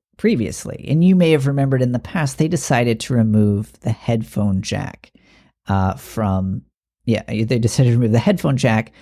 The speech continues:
from one of their iPhones, and then they've removed the headphone jack ever since then. So this was touted, this wasn't touted by Apple, uh, quite as much as it was around the tech community.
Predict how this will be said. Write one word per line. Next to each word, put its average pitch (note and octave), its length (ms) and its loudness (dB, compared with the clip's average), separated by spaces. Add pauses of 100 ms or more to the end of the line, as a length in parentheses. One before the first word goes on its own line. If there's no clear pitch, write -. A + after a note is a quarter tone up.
(100)
from C3 140 -4
one A2+ 120 4
of G#2+ 60 4
their G#2+ 180 0
iPhones, A2 580 -2
and G#2 120 -2
then G2 80 -2
they've G2 180 -2
removed G2+ 240 -6
the - 80 -6
headphone G2+ 400 -6
jack - 420 -8
ever - 160 -10
since D3+ 340 0
then. - 180 -8 (800)
So E3 460 2
this F#3 380 0
was F3 160 -2
touted, D3 580 0
this A3+ 160 -2
wasn't - 280 -2
touted D3 400 -2
by G2+ 140 0
Apple, C#3 640 -6 (460)
uh, A#2 200 -2
quite C3+ 180 0
as A#2+ 80 -2
much B2 220 -4
as A#2+ 100 -4
it B2 80 -6
was A2 240 0
around G#2+ 200 -2
the - 60 -4
tech - 280 -8
community. C3+ 540 2